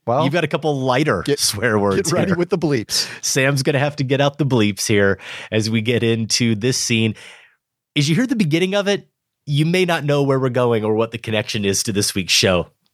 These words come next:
Speaker 2: as we get to the end, I think it'll become a lot clearer.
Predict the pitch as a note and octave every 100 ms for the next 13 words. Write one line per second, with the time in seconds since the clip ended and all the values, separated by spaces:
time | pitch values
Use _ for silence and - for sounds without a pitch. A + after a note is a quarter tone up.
0 | _ - D3 D3+ D3+ D3+ G3+ G3 C3 G3+
1 | A#3+ - - A#2+ A#2+ A2+ A2 G2 G2+ A2+
2 | G#2 F#2+ F#2 - - - _ A2 F#2+ E2+
3 | - D2+ D2